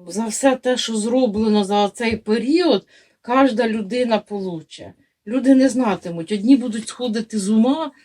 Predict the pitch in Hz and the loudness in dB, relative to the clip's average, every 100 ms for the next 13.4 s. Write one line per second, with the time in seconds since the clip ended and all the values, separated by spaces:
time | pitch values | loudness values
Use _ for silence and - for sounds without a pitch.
0 | _ _ - 226 214 285 247 240 214 247 | _ _ -4 0 4 4 4 0 0 -2
1 | 247 226 208 - 226 214 185 208 294 277 | 0 0 0 -2 -4 -2 0 0 0 -2
2 | - 220 202 - - _ 220 196 240 208 | -4 -6 -6 -18 -20 _ -6 0 0 6
3 | 269 277 247 226 214 190 226 226 226 254 | 4 4 -4 -8 -6 -4 -4 -6 -6 -2
4 | 240 226 214 202 226 226 202 185 285 277 | -2 0 -2 -2 -6 -2 0 2 0 0
5 | 240 214 - - - 247 254 214 262 175 | -4 -8 -10 -16 -2 0 2 2 4 4
6 | 156 - 233 262 220 220 - 220 214 247 | 2 -4 -2 0 0 -4 -4 -2 -2 0
7 | 320 311 240 208 208 202 190 185 170 - | -2 -2 -6 -4 -2 0 -2 -2 -6 -12
8 | - _ _ _ 135 - - - - - | -20 _ _ _ -20 -20 -20 -20 -20 -20
9 | - - - 110 190 - 226 202 - 254 | -20 -20 -20 -20 -20 -10 -4 -4 -2 -4
10 | 226 220 220 247 226 233 247 247 294 277 | -2 0 2 2 0 0 0 2 2 2
11 | 220 226 - 220 - 196 139 - - _ | 0 -2 -2 -8 -6 -6 -6 -12 -20 _
12 | _ _ - 190 247 254 220 214 226 214 | _ _ -18 -10 -2 -2 0 0 0 0
13 | 208 196 175 | 0 0 -2